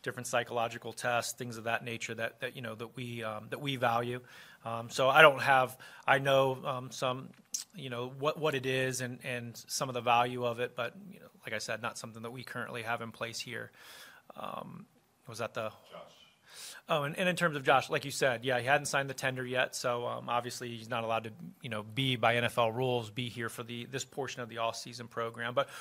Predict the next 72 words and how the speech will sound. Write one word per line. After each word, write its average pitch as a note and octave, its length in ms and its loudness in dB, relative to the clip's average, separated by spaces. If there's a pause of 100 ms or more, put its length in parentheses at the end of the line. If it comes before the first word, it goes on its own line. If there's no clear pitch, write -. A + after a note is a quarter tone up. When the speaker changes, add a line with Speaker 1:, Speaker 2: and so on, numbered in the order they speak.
(120)
Speaker 1:
we're G3 100 6
gonna F3+ 140 10
continue D#3+ 380 0
to D3 80 2
work, C3+ 340 4
you C#3+ 80 -8
know, B2+ 120 -4
through C3+ 180 -8
that C3 180 2
situation. B2 600 -6
And, A#2 160 -6 (420)
um, A2+ 300 -2
as A#2+ 100 -2
I've A#2+ 100 -2
mentioned A#2+ 300 -4
before, A2+ 420 -6
you A#2 60 -6
know, A2+ 120 -6
I'm A2+ 100 -10
not A#2 160 -4
gonna A#2+ 140 -6
really A#2 240 -8 (120)
do B2 160 -8
the A#2+ 140 -6
contract A#2+ 560 -2
negotiation A#2 720 -8
and A#2 100 -10
those A#2 160 -8
types A2+ 220 -6
of B2 80 -14
things B2 240 -10
in A2+ 80 -12
the, A#2 120 -10
in C#3 80 -8
the A#2 80 -8
public A#2+ 380 -6
eye. A2+ 160 2
I - 20 -2
just - 140 -8
don't A#2 140 -8
think A#2 140 -14
that's A2+ 200 -4
responsible A2 560 -8
to A2 80 -10
do A#2+ 240 -6
or A2+ 140 -4
fair A#2+ 320 -2
to A2 40 -8
do A#2+ 240 -6
for, A2+ 320 -6 (440)
um, A#2+ 260 -2
a-, - 80 0
a-, - 180 0
any E3+ 140 2
of D3 80 0
the C3+ 80 0
parties B2+ 360 -2
involved. A#2+ 400 0
And B2 80 -8
so D3 100 -2
we'll D#3+ 140 -2
just D3 180 -6
keep C#3+ 180 -10
working C#3 240 -4
through C3+ 120 -8
that B2 120 -2
process A#2 420 -2
and A#2+ 80 -14
see - 140 -12
where - 140 -6
it - 60 -14
goes. - 300 -10